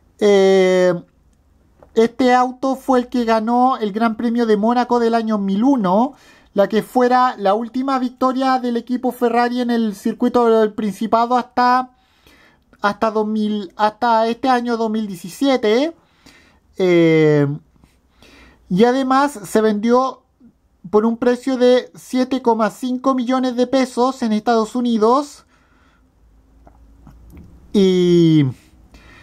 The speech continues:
y fue subastado por la casa de subastas, eh,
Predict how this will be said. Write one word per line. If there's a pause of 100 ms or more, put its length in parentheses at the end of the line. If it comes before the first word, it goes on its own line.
(760)
y
fue
subastado
por
la
casa
de
subastas,
eh,